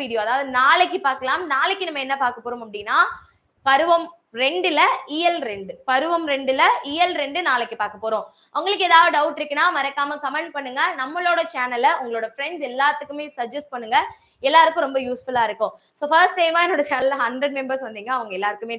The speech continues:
thank you. வீடியோ பிடிச்சிருந்தது அப்படின்னா அப்படியே ஒரு சின்ன லைக் மட்டும் கொடுத்துருங்க. கிளாஸ் எப்படி இருந்தது அப்படின்ற ஓவரால் ரிவ்யூவை கமெண்ட்ல சொல்லிருங்க. நிறைய பேர் கமெண்ட் பண்ணிருக்கீங்க.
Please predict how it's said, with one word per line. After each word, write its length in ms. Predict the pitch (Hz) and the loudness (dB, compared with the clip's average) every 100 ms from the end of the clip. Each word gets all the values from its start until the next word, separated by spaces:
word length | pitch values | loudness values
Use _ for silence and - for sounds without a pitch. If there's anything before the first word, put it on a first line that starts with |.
| 220 | -4
thank 200 | 208 226 359 | -6 -2 -4
you. 60 | 523 - _ - | -4 -12 _ -2
வீடியோ 220 | 427 440 403 | 2 2 0
பிடிச்சிருந்தது 440 | 320 320 277 277 277 | -4 -6 -4 2 2
அப்படின்னா 260 | 214 240 294 | 2 -2 0
அப்படியே 200 | 240 262 262 | 0 -2 -2
ஒரு 100 | 214 | -4
சின்ன 140 | 269 269 247 | -8 -4 -2
லைக் 180 | 247 262 277 | -2 -4 -12
மட்டும் 180 | 262 269 | -12 -10
கொடுத்துருங்க. 420 | 233 233 226 220 311 - _ _ | -14 -10 -8 0 0 -2 _ _
கிளாஸ் 300 | 330 359 381 320 | 6 6 4 2
எப்படி 160 | 262 285 | -2 -6
இருந்தது 260 | 269 233 247 | -4 -2 -2
அப்படின்ற 280 | 214 233 240 240 269 | -2 -4 -2 0 2
ஓவரால் 380 | 330 330 311 240 | 4 6 4 4
ரிவ்யூவை 360 | 240 226 214 311 311 | -4 -8 -4 -4 0
கமெண்ட்ல 380 | 254 302 311 277 | 0 -2 -4 -6
சொல்லிருங்க. 320 | 240 202 202 294 269 | -6 -10 -8 -6 -2
நிறைய 200 | 277 330 330 | -2 -2 -2
பேர் 120 | 320 302 | -4 -4
கமெண்ட் 280 | 254 302 330 | -4 -4 -6
பண்ணிருக்கீங்க. 480 | 262 226 214 202 202 | -8 -8 -10 -8 2